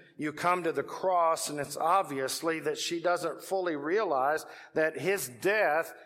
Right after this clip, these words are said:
is going to give her life. And, and she is helpless and hopeless in that moment. And Jesus, wearing, bearing the weight of the sin of the world upon himself,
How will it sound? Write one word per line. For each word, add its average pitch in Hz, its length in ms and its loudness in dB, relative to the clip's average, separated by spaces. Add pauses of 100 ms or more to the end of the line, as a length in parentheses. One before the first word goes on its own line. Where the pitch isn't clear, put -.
is 139 180 -2
going 160 240 0
to 135 60 -6
give 156 240 -4
her 160 200 2
life. 165 480 2
And, 151 160 -2 (260)
and 151 140 -2
she 180 220 0
is 135 180 0
helpless 190 640 2
and 139 120 -4
hopeless 151 560 -2
in 156 120 0
that 143 240 0
moment. 165 380 0 (260)
And 156 220 0
Jesus, 202 720 -2 (320)
wearing, 196 560 2
bearing 202 460 4
the 160 100 2
weight 170 580 2
of 151 220 2
the 143 220 0 (140)
sin 208 520 -2
of 156 240 0
the 151 80 2
world 175 400 2
upon 175 360 2
himself, 151 520 2